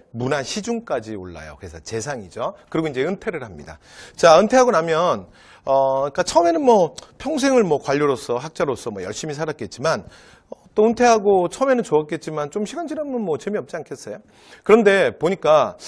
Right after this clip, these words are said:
자기 이제 그 뭐 개경에 사는데 이제 보니까 그 개경에 뭐 젊은 친구들이 보니까 이렇게 책을 갖고, 어? 뭐 이런 책 갖고 막 왔다리 갔다리 하는 거야. 그러면 책 들고 다니는 것만 딱 봐도 알 수 있죠? 어?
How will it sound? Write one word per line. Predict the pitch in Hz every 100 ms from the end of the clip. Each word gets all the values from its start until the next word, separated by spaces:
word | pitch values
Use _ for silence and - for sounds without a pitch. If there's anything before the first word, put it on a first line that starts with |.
| - -
자기 | - 208 240
이제 | 220 196
그 | 180
뭐 | 170 156 147 135
개경에 | 120 156 185 208
사는데 | 175 156 123 127 135 104 117
이제 | 160
보니까 | - 175 175 160
그 | 139 143
개경에 | 135 123 120 139 202 - - _
뭐 | 170
젊은 | 165 180 226
친구들이 | 226 240 214 175 196 180 104 -
보니까 | 151 175 165 135
이렇게 | 117 143
책을 | - 247 254
갖고, | 165 - 117 180 254
어? | 254 - _ -
뭐 | 156
이런 | 180 196 175 - _
책 | -
갖고 | 220 214 196
막 | 165
왔다리 | 123 - 185 180 180 180 180 180 175
갔다리 | 127 - 135
하는 | 131 160 160
거야. | 101 101 104 87 _ _
그러면 | 214 247 196 190 156
책 | 240 -
들고 | 285
다니는 | 240 226 208
것만 | 190 185 190
딱 | 247 -
봐도 | 254
알 | 202
수 | - 139
있죠? | - 208 123 -
어? | 359